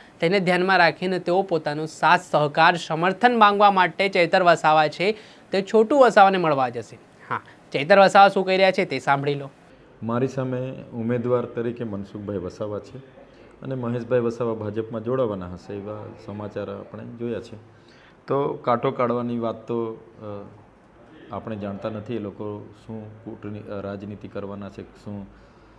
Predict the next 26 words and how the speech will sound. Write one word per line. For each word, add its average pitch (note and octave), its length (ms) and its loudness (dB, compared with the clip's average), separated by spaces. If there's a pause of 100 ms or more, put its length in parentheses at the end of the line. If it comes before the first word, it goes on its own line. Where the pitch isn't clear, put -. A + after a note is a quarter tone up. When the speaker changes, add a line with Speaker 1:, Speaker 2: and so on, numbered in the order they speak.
(180)
Speaker 2:
મારા G2 180 -8
પીઠ G#2+ 280 -10
પાછળ G2+ 260 -8
રાજનીતિ F#2+ 460 -10
કરવાના A2 380 -6
છે, G2 180 -12
એ - 20 -10
આપણને G2 360 -12
બહુ G2 140 -12
આઈડિયા F#2+ 260 -12
નથી. G2 240 -16 (600)
પણ B2+ 160 -4
અમે, A#2 320 -4
અ, - 560 -18 (360)
નીડર G#2+ 260 -4
લોકો F#2+ 280 -8
છે, A2 120 -16 (640)
અમે, G2+ 300 -12
અ, F#2+ 640 -18
ભાજપની G2 540 -10
તાનાશાહી F#2+ 560 -10
સામે F#2+ 280 -14
અમે F#2 160 -12
ઝૂકતા F2 360 -12
નથી. G2 280 -12 (1400)
જે C3 460 -2